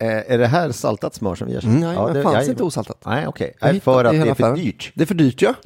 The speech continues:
Speaker 1: <laughs>
Speaker 2: Att
Speaker 1: När
Speaker 2: det
Speaker 1: det är
Speaker 2: är.
Speaker 1: ren produkt.
Speaker 2: De kunde ju bara tagit mer betalt för den i och för sig.
Speaker 1: Alltså att det kostade tio, eh, två öre mer för saltkostnaden. Så
Speaker 2: Salt
Speaker 1: tycker det
Speaker 2: kostar fan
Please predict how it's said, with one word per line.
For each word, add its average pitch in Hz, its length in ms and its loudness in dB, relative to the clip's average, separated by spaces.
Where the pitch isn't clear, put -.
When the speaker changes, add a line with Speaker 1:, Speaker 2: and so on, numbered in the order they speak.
Speaker 1:
<laughs> - 180 -20
Speaker 2:
Att - 140 2
Speaker 1:
När 139 120 2
Speaker 2:
det 190 60 6
Speaker 1:
det 185 180 6
är 214 60 2
Speaker 2:
är. - 60 -2
Speaker 1:
ren 139 280 2
produkt. 123 360 -4
Speaker 2:
De 135 120 2
kunde 123 200 4
ju 123 40 4
bara 117 120 2
tagit - 280 -4
mer 147 100 2
betalt 151 540 0
för - 100 -4
den 135 180 0
i 135 40 4
och 123 40 -2
för 127 40 -8
sig. 120 300 -2
Speaker 1:
Alltså 113 180 -2
att 117 60 -2
det 120 60 -6
kostade 113 480 2
tio, 117 420 -2
eh, 123 100 -4
två 170 340 -2
öre 127 300 6
mer 123 260 2
för - 100 -6
saltkostnaden. 101 920 -6
Så - 80 -10
Speaker 2:
Salt - 220 0
Speaker 1:
tycker 202 120 0
det - 40 -8
Speaker 2:
kostar 147 180 -4
fan - 180 -4